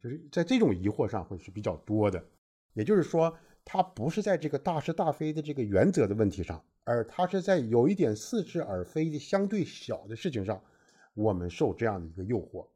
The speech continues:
那么面对这样诱惑的时候，我们该做什么呢？那就是我们要转向天主，我们要在这个时刻把我们自己整个的这个心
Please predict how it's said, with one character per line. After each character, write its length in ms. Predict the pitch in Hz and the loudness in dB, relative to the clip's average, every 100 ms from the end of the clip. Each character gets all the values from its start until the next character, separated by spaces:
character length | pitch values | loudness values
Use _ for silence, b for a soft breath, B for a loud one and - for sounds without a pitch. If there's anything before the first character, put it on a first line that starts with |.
| _ | _
那 100 | 143 | -2
么 120 | 156 156 | 2 4
面 180 | 190 | 4
对 140 | 156 170 | 2 0
这 120 | 190 | 0
样 140 | 160 | 0
诱 180 | 156 170 | 2 0
惑 140 | - 113 | 0 -4
的 80 | |
时 160 | 95 - | -4 -10
候， 180 | 95 - B B B - | -14 -14 B B B -8
我 100 | 101 | -4
们 100 | 101 | -2
该 160 | 127 | -2
做 200 | 135 180 | 0 0
什 140 | 120 85 | -2 -4
么 80 | 87 | -6
呢？ 220 | 85 82 _ _ _ _ | -8 -10 _ _ _ _
那 100 | 120 | -4
就 140 | 110 | -4
是 260 | 95 101 - - | -4 -8 -12 -6
我 220 | 113 95 | -4 -4
们 360 | 90 104 143 - _ _ _ _ | -4 -6 -8 -12 _ _ _ _
要 260 | 147 113 - _ _ _ _ _ _ _ _ _ _ _ | -4 -4 -6 _ _ _ _ _ _ _ _ _ _ _
转 220 | - 104 90 | -2 0 0
向 200 | 170 110 | -4 -4
天 240 | - 101 | -4 -6
主， 160 | 87 - _ _ _ | -6 -14 _ _ _
我 100 | 123 | -8
们 140 | 101 131 | -4 -2
要 160 | 139 | -4
在 180 | 117 143 | -4 -4
这 160 | 139 185 | -4 -6
个 80 | |
时 160 | 120 - | -6 -10
刻 240 | - 107 b b b b | -12 -12 b b b b
把 140 | - 151 | -2 -2
我 80 | 110 | -2
们 100 | 95 | -6
自 140 | 143 | -10
己 160 | 101 110 | -10 -10
整 200 | 90 85 | -10 -8
个 120 | 113 | -8
的 80 | 98 | -8
这 100 | 98 | -10
个 100 | 87 | -12
心 320 | - 101 | -8 -8